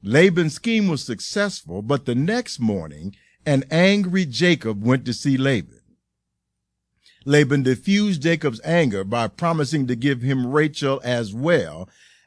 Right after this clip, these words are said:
after Jacob finished his honeymoon week with Leah.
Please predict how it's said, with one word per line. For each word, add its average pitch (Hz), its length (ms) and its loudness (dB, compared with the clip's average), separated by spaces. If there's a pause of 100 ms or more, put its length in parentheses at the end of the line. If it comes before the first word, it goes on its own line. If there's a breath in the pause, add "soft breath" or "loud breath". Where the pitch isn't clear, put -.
(100 soft breath)
after 143 360 2
Jacob 120 540 -2
finished 123 320 0
his 117 180 -2
honeymoon 120 640 0
week 113 240 0
with 101 140 -4
Leah. 104 380 -2